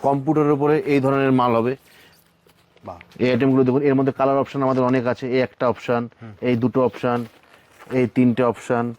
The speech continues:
Speaker 1: এই একটা অপশন, এগুলো সমস্ত কিছুই আপনারা পাঞ্জাবির সঙ্গে ম্যাচিং করে
Speaker 2: ম্যাচিং করে, করে
Speaker 1: বিক্রি করতে
Speaker 2: করে।
Speaker 1: পারবেন দোকানে।
Speaker 2: হুম।
Speaker 1: অবশ্যই। এইগুলো আছে প্রিন্টেডের উপরে।
Speaker 2: বাহ।
Speaker 1: এই একটা, এ-, এই দুটো কালার অপশন,
Speaker 2: হুম।
Speaker 1: এগুলো তিনটে,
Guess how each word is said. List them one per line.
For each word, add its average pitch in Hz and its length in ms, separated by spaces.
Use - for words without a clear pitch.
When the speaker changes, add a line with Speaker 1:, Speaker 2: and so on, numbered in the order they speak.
Speaker 1:
এই 135 160
একটা 127 260
অপশন, 117 480
এগুলো 131 280
সমস্ত 135 400
কিছুই 143 340
আপনারা 131 520
পাঞ্জাবির 131 320
সঙ্গে 135 220
ম্যাচিং 127 340
করে 135 120
Speaker 2:
ম্যাচিং 143 180
করে, 120 200
করে 120 80
Speaker 1:
বিক্রি 131 260
করতে 117 200
Speaker 2:
করে। 113 100
Speaker 1:
পারবেন 101 260
দোকানে। 92 340
Speaker 2:
হুম। 104 80
Speaker 1:
অবশ্যই। 107 380
এইগুলো 135 400
আছে 135 220
প্রিন্টেডের 131 500
উপরে। 92 320
Speaker 2:
বাহ। 85 280
Speaker 1:
এই 123 60
একটা, 123 400
এ-, 67 80
এই 127 160
দুটো 113 280
কালার 120 260
অপশন, 113 380
Speaker 2:
হুম। 107 100
Speaker 1:
এগুলো 117 320
তিনটে, 117 520